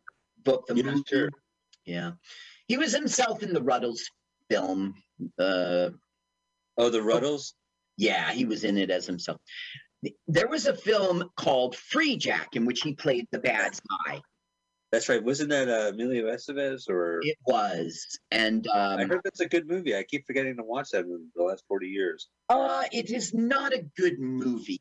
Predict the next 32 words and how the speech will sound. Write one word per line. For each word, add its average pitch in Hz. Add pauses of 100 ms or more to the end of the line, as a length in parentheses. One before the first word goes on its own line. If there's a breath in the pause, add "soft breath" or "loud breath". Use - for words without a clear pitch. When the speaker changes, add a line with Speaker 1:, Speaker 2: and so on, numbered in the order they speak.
(140)
Speaker 1:
You 220
Speaker 2:
Oh. 135
Speaker 1:
will 180
be 165
entertained. 139 (260)
You, 131
if 139
you 139
saw 202
that -
film, 110
you 127
would. 131 (320 loud breath)
And 147
there's 180
that 180
guy 214
who, 170 (180)
oh, - (180)
gosh, -
he's 120
a 117 (220)
famous 151
actor. 135
I 107
know 123
his 120
face. 120 (640 loud breath)
He 156
was 139
in, 131
um, 104